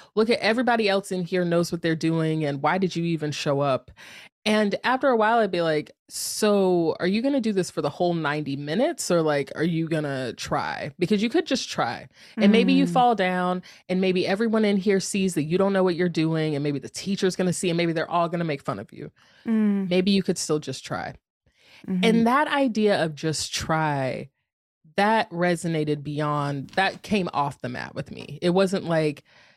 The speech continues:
Speaker 1: it was like, where else in my life am I not giving myself permission to try? And what would it look like if I just step into that?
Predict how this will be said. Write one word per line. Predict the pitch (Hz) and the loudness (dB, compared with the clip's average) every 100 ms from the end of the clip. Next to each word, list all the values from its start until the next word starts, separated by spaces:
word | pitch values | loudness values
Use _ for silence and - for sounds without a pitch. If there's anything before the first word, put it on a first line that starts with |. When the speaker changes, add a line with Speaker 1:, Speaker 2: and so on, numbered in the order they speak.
| _ | _
Speaker 1:
it | 220 | 2
was | 247 | 2
like, | 226 196 165 - _ _ 170 | 4 2 0 -8 _ _ -2
where | 208 247 254 | 2 4 2
else | 185 190 - | 0 -2 -4
in | 170 | -4
my | 156 | -4
life | 147 131 139 - | -2 -4 -4 -4
am | 170 | -2
I | 143 | -2
not | 147 139 139 | -2 -4 -4
giving | 151 156 | -4 -2
myself | 147 143 143 | -4 -4 -8
permission | 139 143 135 - - | -6 -6 -6 -6 -10
to | - | -12
try? | - - - - 143 _ _ _ - | -12 -10 -10 -10 -12 _ _ _ -4
And | 170 | 0
what | 190 180 | 2 2
would | 175 | 0
it | 151 | 0
look | 165 160 | -2 -4
like | 151 131 135 | -4 -4 -4
if | 143 | -8
I | - 143 | -6 -8
just | 143 139 - - | -8 -10 -10 -12
step | - 135 | -10 -10
into | - 127 135 - | -10 -20 -20 -20
that? | - - - | -18 -18 -20